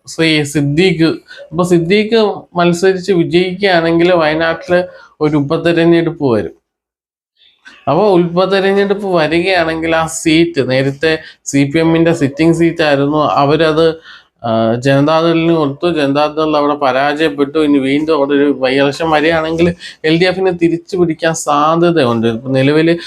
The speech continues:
സിദ്ദീഖ് ആയതുകൊണ്ട് തന്നെയാണ് ആ സീറ്റ് വിജയിച്ചത്. രണ്ടാമത് ഷാഫി പറമ്പിലാണ്. ഷാഫി പറമ്പിൽ നമുക്കറിയാം അവസാന നിമിഷങ്ങളിൽ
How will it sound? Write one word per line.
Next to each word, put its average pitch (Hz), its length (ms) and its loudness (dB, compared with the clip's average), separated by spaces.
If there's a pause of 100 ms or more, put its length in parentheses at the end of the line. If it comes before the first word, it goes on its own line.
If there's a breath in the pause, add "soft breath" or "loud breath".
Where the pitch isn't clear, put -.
(160 loud breath)
സിദ്ദീഖ് 185 460 0
ആയതുകൊണ്ട് 190 540 2
തന്നെയാണ് 185 320 0
ആ 170 60 2
സീറ്റ് 160 380 -4
വിജയിച്ചത്. 139 580 0
രണ്ടാമത് 165 500 0
ഷാഫി 170 440 -2
പറമ്പിലാണ്. 147 520 0
ഷാഫി 131 280 -4 (100)
പറമ്പിൽ 175 440 2 (300 loud breath)
നമുക്കറിയാം 156 540 0
അവസാന 156 560 0
നിമിഷങ്ങളിൽ 156 600 -4